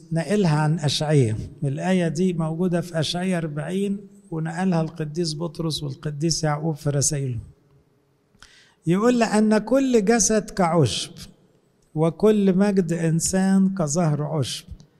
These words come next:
العبش بيبس، ظهره سقط، أما كلمة الرب فتثبت إلى الأبد، وهذه الكلمة التي بشرتم بها". يعني كلمة ربنا ما بتنزلش الأرض أبدا.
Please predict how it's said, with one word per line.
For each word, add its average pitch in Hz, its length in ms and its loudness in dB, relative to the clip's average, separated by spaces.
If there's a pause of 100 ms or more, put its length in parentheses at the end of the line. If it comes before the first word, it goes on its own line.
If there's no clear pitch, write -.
(340)
العبش 165 600 -2
بيبس، 165 720 -2 (540)
ظهره 175 440 2
سقط، 165 540 -4 (640)
أما 180 320 2
كلمة 156 580 -2
الرب 151 400 -4
فتثبت 147 760 -2
إلى 143 180 0
الأبد، 139 520 -4 (160)
وهذه 160 640 0
الكلمة 151 520 -4
التي 147 360 -4
بشرتم 131 720 -6
بها". 117 260 -4 (1400)
يعني 156 320 0
كلمة 220 560 2
ربنا 170 460 0
ما 170 120 2
بتنزلش 160 600 -2
الأرض 151 380 -4
أبدا. 123 400 -8